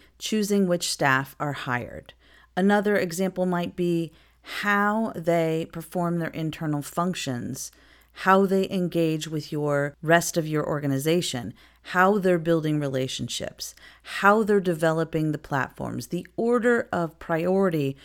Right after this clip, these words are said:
for the various projects they want to roll out, and ultimately, where and how they focus their energy. Here's the thing. If you're so busy doing other things and the P M O is a completely outsourced function, when you're not looking,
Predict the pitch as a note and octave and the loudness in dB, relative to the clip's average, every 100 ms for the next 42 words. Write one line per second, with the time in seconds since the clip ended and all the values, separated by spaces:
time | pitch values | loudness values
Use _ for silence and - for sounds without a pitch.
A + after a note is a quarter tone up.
0 | - - - F3+ F3 E3+ - E3+ D#3+ E3+ | -20 -10 -2 4 4 4 2 0 2 2
1 | E3 D#3+ - D#3 D3+ C#3+ - D3 C#3 C3 | 4 0 -2 -4 -2 -4 -6 -4 -2 -2
2 | B2 A#2 G2 - _ _ _ G#3+ G3+ G3+ | -2 -4 -8 -12 _ _ _ 0 2 2
3 | B3+ B3+ E3+ E3+ D3+ E3 - - - E3+ | 2 0 0 0 0 -2 -8 -20 -4 2
4 | F#3+ G3 G#3+ G3 E3+ E3 D#3+ - C#3+ C#3 | 4 4 2 0 0 0 -2 0 -2 -2
5 | C3+ C#3+ - C#3 B2+ - G1+ - _ _ | -6 -6 -2 -2 -2 -8 -16 -20 _ _
6 | _ _ - C4+ B3+ G#3+ G3+ D3 - - | _ _ 0 2 4 0 0 -2 -2 -10
7 | _ - _ F#3+ F#3+ A3+ C#4+ - C#4+ C4+ | _ -20 _ -4 0 2 0 0 0 0
8 | G#3 B3+ G3 D3 C3 C3+ - _ - D#3 | 0 0 0 -2 -2 -6 -10 _ -2 2
9 | A3 A#3+ A3+ A3 G3+ G3+ F3+ D3+ C#3 - | 4 4 4 2 0 0 2 2 0 -4
10 | - D#3+ D#3 D#3 D#3 D3+ A3 G#3+ G3 F#3 | -6 -4 -2 0 -2 -4 -2 0 2 0
11 | F3 D#3 E3+ G3+ A#3 A#3 G3+ F3+ - F3+ | -2 -4 -4 -2 -2 0 0 0 -2 -2
12 | D#3+ - D#3 E3+ A3+ A#3 A#3+ - _ _ | -2 -4 -4 -2 -2 -2 -4 -8 _ _
13 | _ F3+ F#3+ G3 C4+ D#4+ D4 G3 G3 B3+ | _ 0 4 6 4 4 2 2 2 2
14 | C4+ C#4 | 2 0